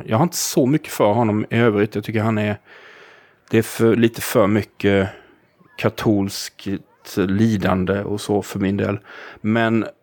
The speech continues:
eh, det här är en väldigt straightforward, gastkramande, spännande fängelsefilm. Eller det handlar helt enkelt om, precis som det skvallras om i titeln, så handlar det om en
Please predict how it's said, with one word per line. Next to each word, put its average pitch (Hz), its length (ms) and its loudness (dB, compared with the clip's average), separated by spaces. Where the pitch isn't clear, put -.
eh, 110 200 0
det 113 140 -2
här 143 220 0
är 139 400 0
en 117 120 -2
väldigt 127 680 -2
straightforward, 101 1400 2
gastkramande, 104 1300 0
spännande 95 840 0
fängelsefilm. 101 1600 0
Eller 107 200 2
det 110 80 0
handlar 110 240 2
helt 104 220 0
enkelt 92 220 -2
om, 95 120 -2
precis - 280 -2
som 98 140 -2
det 95 240 0
skvallras 110 600 0
om 104 160 2
i 107 40 -4
titeln, 160 680 0
så - 160 -2
handlar 120 220 2
det 104 120 2
om 95 420 -2
en 92 380 -6